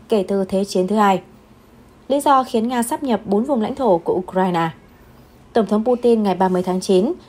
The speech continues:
đã ký các hiệp ước sáp nhập bốn vùng lãnh thổ Ukraine, gồm Donetsk, Lugansk, Kherson và Zaporizhia vào Nga. Ông Putin tuyên bố, "Những người dân sống ở bốn vùng này đã trở thành công dân của chúng tôi mãi mãi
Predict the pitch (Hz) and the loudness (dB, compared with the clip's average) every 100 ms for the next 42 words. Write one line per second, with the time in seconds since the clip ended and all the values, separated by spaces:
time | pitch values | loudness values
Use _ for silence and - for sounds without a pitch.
0 | - 196 233 208 202 285 240 - 269 294 | 0 0 4 2 2 0 -2 0 0 0
1 | - 285 269 220 208 190 202 277 196 196 | -2 -4 0 -2 0 -2 2 2 0 -2
2 | 247 214 - 180 - 180 180 180 175 - | 0 0 0 -2 0 0 2 2 0 -4
3 | - - - 185 180 180 202 277 - - | -20 -6 0 2 2 2 2 0 -6 -10
4 | 196 226 214 208 208 202 - 254 247 226 | 0 2 6 6 4 -2 -2 -2 2 2
5 | 185 175 180 175 - 196 202 185 180 175 | 2 0 0 0 -2 0 0 2 4 4
6 | 160 180 180 196 185 - - - - - | 0 0 4 4 4 -4 -20 -20 -20 -20
7 | - 262 247 247 240 226 220 220 202 190 | -2 0 2 2 4 2 4 4 6 4
8 | 285 339 - 226 311 311 233 262 254 247 | 4 0 -6 -2 2 2 2 0 -2 -2
9 | - 214 269 214 185 185 240 285 233 214 | -2 -2 0 -2 0 -2 0 -2 0 0
10 | 190 - - 185 233 208 - 185 170 240 | 0 -4 -2 -2 0 -2 -2 -6 -4 -2
11 | 240 226 233 226 165 - 208 220 190 180 | -2 0 0 0 -4 -4 -2 0 0 0
12 | 226 220 311 | 0 0 -2